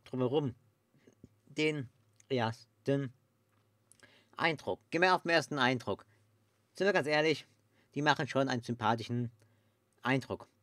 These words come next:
Auch gerade Kalajdzic, ähm, wie er spricht über den Verein et cetera, wie er über die Fans spricht et cetera. Klar können jetzt viele sagen, ist so eine, äh,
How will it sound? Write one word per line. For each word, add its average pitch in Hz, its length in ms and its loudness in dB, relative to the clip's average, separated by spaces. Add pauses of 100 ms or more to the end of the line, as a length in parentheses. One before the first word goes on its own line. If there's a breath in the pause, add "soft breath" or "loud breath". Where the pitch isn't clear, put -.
(260)
Auch 143 600 2
gerade 120 340 2
Kalajdzic, 123 560 0
ähm, 120 300 0 (380 soft breath)
wie 131 220 2
er 127 480 4 (240)
spricht - 420 0
über 151 80 0
den 131 100 -2
Verein 131 380 -2
et 123 120 -8
cetera, 123 360 0
wie 123 80 -2
er 123 40 0
über 120 80 -6
die 120 100 -4
Fans 127 260 -4
spricht - 280 -6
et 117 80 -20
cetera. 113 360 -4 (300 soft breath)
Klar 101 260 -2
können 104 160 -8
jetzt 98 120 -12
viele 104 180 -8
sagen, 98 320 -8 (200 soft breath)
ist 120 200 -8
so 117 60 -6
eine, 107 400 -6 (880)
äh, 117 560 -2